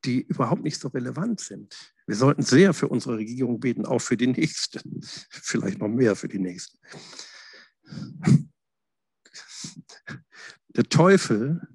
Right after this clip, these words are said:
Teufel, das griechische Wort Diabolos, heißt ja Durcheinanderwerfer oder Herauswerfer. Deswegen heißen ja auch die Patronen für ein Luftgewehr Diabolos.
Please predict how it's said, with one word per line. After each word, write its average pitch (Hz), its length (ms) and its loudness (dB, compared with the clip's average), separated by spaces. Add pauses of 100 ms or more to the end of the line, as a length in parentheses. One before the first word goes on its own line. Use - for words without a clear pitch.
Teufel, 151 760 2
das - 100 -20
griechische 127 480 2
Wort 110 240 0
Diabolos, 110 960 2 (280)
heißt - 280 2
ja 120 200 2 (680)
Durcheinanderwerfer 131 1000 8
oder 123 220 6 (140)
Herauswerfer. 117 1160 4 (300)
Deswegen 123 340 2
heißen 143 260 2
ja 120 100 0
auch 120 120 -2
die 127 100 -4
Patronen 131 520 6
für 104 200 2
ein 98 160 -2 (200)
Luftgewehr 104 580 4
Diabolos. 113 880 2